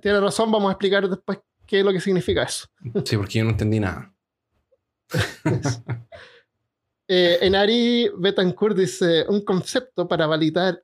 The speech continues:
Speaker 1: para validar el paso de los acontecimientos." Ujú.
Speaker 2: María Fernanda
Speaker 1: María F-
Speaker 2: Medina dijo, "Un concepto relativo.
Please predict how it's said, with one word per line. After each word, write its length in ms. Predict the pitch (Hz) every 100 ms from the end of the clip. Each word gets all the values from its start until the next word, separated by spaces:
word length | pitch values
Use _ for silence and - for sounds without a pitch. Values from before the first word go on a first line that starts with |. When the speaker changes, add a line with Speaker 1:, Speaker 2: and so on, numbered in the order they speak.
| -
Speaker 1:
para 180 | 156 147
validar 420 | 151 151 156 190
el 140 | 170
paso 260 | - 175 202
de 60 | 180
los 160 | 165
acontecimientos." 760 | 175 160 147 139 156 127 131 -
Ujú. 140 | 170 135
Speaker 2:
María 1000 | 131 131 131 123 120 117 117 113 123 143
Fernanda 520 | 117 123 113 120 131 120
Speaker 1:
María 460 | 113 - 160 175
F- 80 | 151
Speaker 2:
Medina 300 | 139 139 139
dijo, 540 | 120 120 - 104 98 _ _ _ _
"Un 140 | - 160
concepto 500 | 160 135 160 156 151
relativo. 640 | 127 113 131 113 - -